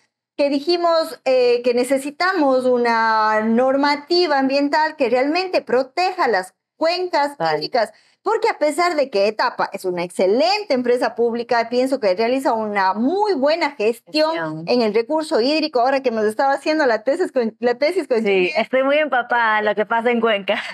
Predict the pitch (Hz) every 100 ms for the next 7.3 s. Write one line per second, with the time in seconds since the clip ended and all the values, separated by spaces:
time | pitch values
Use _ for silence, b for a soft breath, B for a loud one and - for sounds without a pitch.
0 | - 302 277 269 302 403 294 262 285 320
1 | 381 359 320 359 370 339 b b b b
2 | _ - 349 440 453 370 302 - 392 466
3 | 349 302 381 381 381 359 349 349 294 302
4 | 302 330 294 285 277 302 320 349 349 349
5 | 349 311 311 302 311 285 247 269 320 302
6 | 320 349 330 330 302 302 240 240 240 254
7 | 294 311 311